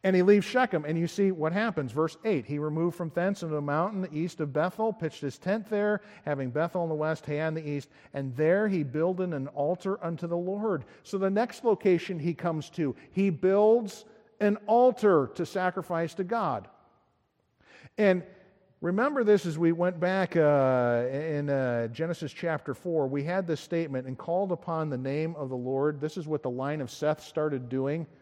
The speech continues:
It's not this that they're praying to the Lord. The, the word there, "called upon the name of the Lord," the idea is this, is that they proclaimed the name of the Lord. What he's doing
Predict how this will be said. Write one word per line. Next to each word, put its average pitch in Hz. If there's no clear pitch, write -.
It's 170
not 220
this 220
that 170
they're 151
praying 208
to 165
the 151
Lord. 147
The, 147
the 147
word 196
there, 165
"called 190
upon 165
the 139
name 147
of 143
the 131
Lord," 135
the 156
idea 156
is 165
this, 156
is 131
that 147
they 143
proclaimed 180
the 143
name 165
of 139
the 135
Lord. 131
What 147
he's 208
doing 180